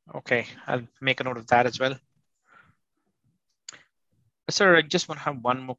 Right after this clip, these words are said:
a few more questions now. Um, now with the P D P A, uh, the Indian, uh, Data Privacy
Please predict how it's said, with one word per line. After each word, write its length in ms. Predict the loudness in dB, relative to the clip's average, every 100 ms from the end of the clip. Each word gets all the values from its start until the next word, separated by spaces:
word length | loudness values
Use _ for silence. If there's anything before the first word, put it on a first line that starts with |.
| _
a 40 |
few 160 | -10 -6
more 100 | -6
questions 440 | -4 -4 -4 -8 -6
now. 180 | -6 -4
Um, 420 | 2 2 2 -6 -14 _ _ -20 -20 -20 -20 -8 0
now 360 | 2 2 -2 -8 0
with 180 | 0 2 -6 -4 -6 -6
the 460 | -6 -6 -6 -6 -10 _ -2
P 140 | 0
D 100 | 0
P 260 | 0 4 6
A, 120 | 4 -2 -4
uh, 180 | -2
the 100 | -2
Indian, 300 | -4 -6 -4 -2
uh, 220 | -2 -4 -10 _ _ -20 -18 -10 0
Data 160 | 2
Privacy 560 | 4 2 2 -8 -10